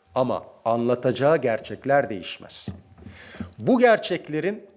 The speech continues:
halka ulaşmasını da kimse engelleyemez.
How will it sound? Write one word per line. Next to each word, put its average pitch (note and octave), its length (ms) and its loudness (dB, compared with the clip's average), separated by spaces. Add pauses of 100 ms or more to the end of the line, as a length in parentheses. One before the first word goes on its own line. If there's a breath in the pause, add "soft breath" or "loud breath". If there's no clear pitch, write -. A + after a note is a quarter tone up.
(120)
halka D3 400 0
ulaşmasını C#3+ 880 0
da E3 320 2 (500)
kimse G#3+ 500 2
engelleyemez. G2+ 1200 -4